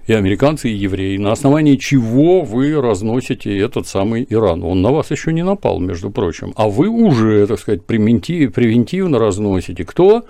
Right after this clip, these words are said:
заражал им центрифуги для, это, повышения активности урана? Кто заражал вирусами? Кто убивал иранских ученых-ядерщиков? Кто это?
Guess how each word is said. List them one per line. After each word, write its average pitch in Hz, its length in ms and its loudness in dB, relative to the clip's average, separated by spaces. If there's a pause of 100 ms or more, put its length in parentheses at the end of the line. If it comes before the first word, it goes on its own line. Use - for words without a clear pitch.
(460)
заражал 156 760 0
им 120 160 0 (100)
центрифуги 127 1120 -4
для, 117 920 -2
это, 101 680 -4
повышения 107 720 -2
активности 107 640 -2
урана? 107 520 2
Кто 185 280 2
заражал 170 560 0
вирусами? 139 680 -2
Кто 185 460 2 (200)
убивал 156 760 0 (460)
иранских 147 560 2
ученых-ядерщиков? 127 1400 0
Кто 175 360 0
это? 98 460 -2